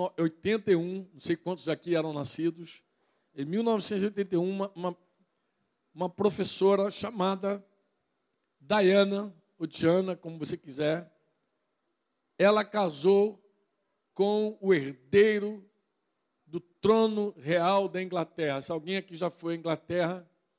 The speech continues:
se você já conhece Londres, já passou por ali, não sei se Lourdes, o pessoal que andou ali para aqueles cantos ali, teve na França, não sei se tu foi em Londres, mas é,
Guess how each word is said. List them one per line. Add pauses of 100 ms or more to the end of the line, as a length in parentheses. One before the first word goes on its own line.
(220)
se
você
já
conhece
Londres, (540)
já
passou
por
ali,
não
sei
se
Lourdes,
o
pessoal
que
andou
ali
para
aqueles
cantos
ali, (540)
teve
na
França,
não
sei
se
tu
foi
em
Londres, (460)
mas
é,